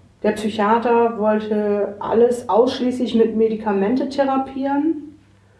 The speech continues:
Die Psychologen, die wollten in irgendwelchen Problemen rumwühlen, die für mich überhaupt keine Rolle gespielt haben.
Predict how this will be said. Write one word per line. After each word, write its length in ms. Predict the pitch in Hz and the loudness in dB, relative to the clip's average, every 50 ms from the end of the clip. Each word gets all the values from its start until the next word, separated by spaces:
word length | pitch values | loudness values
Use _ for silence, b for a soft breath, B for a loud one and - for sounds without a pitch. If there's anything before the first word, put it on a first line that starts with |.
| _ - - | _ -8 -8
Die 100 | 226 220 | -6 -6
Psychologen, 760 | - - 240 226 233 233 208 214 233 254 277 269 269 269 240 | -4 -4 -4 0 2 2 4 6 4 4 4 2 0 0 0
die 180 | 233 220 202 208 | 0 0 0 0
wollten 480 | 220 240 247 254 254 233 247 - 226 | 0 4 4 4 2 2 -4 -6 -4
in 220 | 220 220 220 214 226 | 0 0 0 0 2
irgendwelchen 760 | 226 247 254 262 247 214 220 226 226 226 233 233 226 226 - | 2 2 2 0 0 0 2 2 2 2 2 -2 -2 -2 -4
Problemen 680 | - - 233 208 196 202 202 226 262 277 277 262 240 240 | -2 -2 -2 0 4 4 4 4 4 2 2 2 2 2
rumwühlen, 1080 | 214 - 220 247 262 269 233 202 - 196 214 226 262 269 277 277 277 277 277 269 269 | 2 2 2 4 4 4 2 2 0 -2 0 0 0 2 0 0 0 2 0 0 0
die 480 | - 220 220 233 226 - 185 202 190 202 | 0 -2 -2 -2 -4 -6 -6 -10 -12 -14
für 320 | - - - - 208 208 202 | -20 -20 -12 -6 -4 -2 0
mich 460 | 202 220 254 - - - - - b b b b b b b b b b b b b b - | 0 0 0 -2 -4 -8 -12 -18 b b b b b b b b b b b b b b 0
überhaupt 380 | 285 285 294 277 262 262 262 254 | 2 4 4 4 4 0 0 0
keine 180 | 233 233 226 226 | -2 0 0 2
Rolle 240 | 208 220 254 254 | 2 2 2 2
gespielt 500 | 208 202 - - - 202 190 185 185 - | 2 -2 -4 -4 -4 -4 -4 -4 -4 -6
haben. 680 | 196 185 185 185 190 208 240 277 277 - - - - | -8 -6 -6 -6 -6 -6 -6 -6 -8 -10 -12 -18 -20